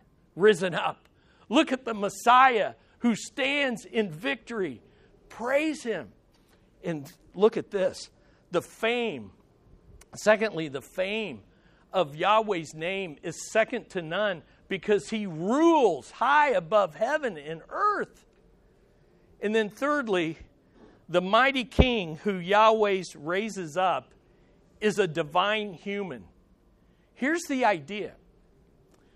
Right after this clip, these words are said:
All this fame of Yahweh's name, the horn is lifted up to equal status. His name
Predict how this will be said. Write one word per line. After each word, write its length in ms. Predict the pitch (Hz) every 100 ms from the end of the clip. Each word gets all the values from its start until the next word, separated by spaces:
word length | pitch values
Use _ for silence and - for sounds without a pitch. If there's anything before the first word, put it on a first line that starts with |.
| _ _ _ -
All 280 | 226 311 349
this 380 | 285 254 - - _ _
fame 760 | - - 233 247 269 311 330 330 - _ _ 202
of 200 | 175 143
Yahweh's 640 | 185 240 262 262 247 196
name, 500 | 180 196 226 269 294 - _ _ _ _ _ _ _ _ _ _ _ _ _ _ -
the 160 | 185
horn 640 | 175 247 339 339 240 185 -
is 240 | 208 185
lifted 400 | 208 269 - 226
up 340 | 254 277 247 _ _ -
to 240 | - 214 -
equal 460 | 240 285 285 277 214
status. 680 | - - 208 220 269 214 - - - _ _ _ _ _ _ _ _ _
His 380 | 254 370 277
name 460 | 247 220 185 156 135